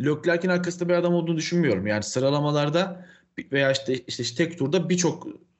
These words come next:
şey, e, e, birçok sefer Leclerc'in önünde falan da tur atıyor. Sainz'in daha temel problemi var. Bence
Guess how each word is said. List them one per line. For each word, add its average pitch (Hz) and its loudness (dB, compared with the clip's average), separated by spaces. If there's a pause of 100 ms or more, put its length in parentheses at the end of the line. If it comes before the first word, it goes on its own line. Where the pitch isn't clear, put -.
(440)
şey, 117 0
e, 117 -2
e, 120 -4
birçok 120 0
sefer 143 -2
Leclerc'in 151 0
önünde 151 2
falan 156 0
da 139 2
tur 92 -2
atıyor. 87 -2 (420)
Sainz'in 175 2
daha 196 2
temel 151 0
problemi 123 0
var. 208 0
Bence 156 0